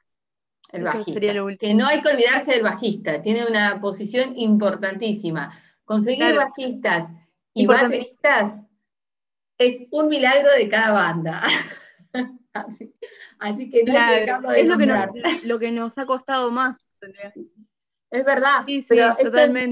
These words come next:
Speaker 1: mundial, ¿eh? Les explico, es mundial. Eh, te digo, trabajo con bandas de
Speaker 2: ¿Sí?
Speaker 1: Chile,
Speaker 2: <laughs>
Speaker 1: de, de, de Venezuela, de Argentina, de Uruguay, de España.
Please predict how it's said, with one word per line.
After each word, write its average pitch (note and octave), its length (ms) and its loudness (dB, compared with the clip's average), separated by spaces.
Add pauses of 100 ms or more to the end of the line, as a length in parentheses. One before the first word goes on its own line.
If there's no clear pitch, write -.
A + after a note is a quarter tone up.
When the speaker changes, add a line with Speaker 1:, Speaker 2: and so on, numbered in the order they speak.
(140)
Speaker 1:
mundial, F#3+ 220 0
¿eh? G3 220 0
Les F#3+ 120 -10
explico, G3+ 600 -2
es B3+ 320 0
mundial. A3+ 840 0 (280)
Eh, E3 180 -6 (240)
te F#3 60 -8
digo, A3 340 0 (220)
trabajo G3+ 260 -2
con F3 120 -2
bandas F#3 300 0
de F3+ 120 2
Speaker 2:
¿Sí? D4+ 160 -2
Speaker 1:
Chile, F3+ 680 -2
Speaker 2:
<laughs> E4+ 300 -4
Speaker 1:
de, F#3+ 320 -4
de, G#3+ 360 2
de A3+ 120 6
Venezuela, G3 720 2
de F#3 100 0
Argentina, F#3+ 540 0
de G3+ 120 4
Uruguay, F#3+ 400 4
de F#3+ 80 2
España. G3+ 480 0